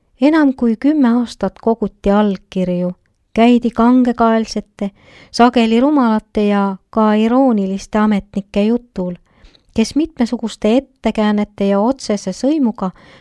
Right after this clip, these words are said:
püüdsid taotlust nurjata ning kuni viimase võimaluseni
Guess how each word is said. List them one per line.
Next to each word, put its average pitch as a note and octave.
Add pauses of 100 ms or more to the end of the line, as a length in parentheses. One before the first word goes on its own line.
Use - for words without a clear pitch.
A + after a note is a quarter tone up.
(100)
püüdsid D#4+
taotlust C4
nurjata A#3 (540)
ning G#3
kuni G#3
viimase A#3
võimaluseni G3